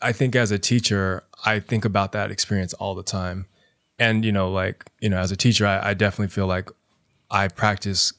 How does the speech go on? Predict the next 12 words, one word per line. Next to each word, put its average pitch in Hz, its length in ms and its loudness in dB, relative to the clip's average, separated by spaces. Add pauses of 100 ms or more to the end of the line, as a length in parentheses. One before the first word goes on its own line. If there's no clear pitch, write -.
culturally 107 420 2
relevant, 92 420 -2
culturally 101 320 -4
sustaining 90 500 -4
pedagogy 92 600 0
because 98 600 0 (640)
of 98 120 0
those 98 200 6
experiences 90 840 -6
of 87 240 -8
just 95 240 -4
like, 90 240 -8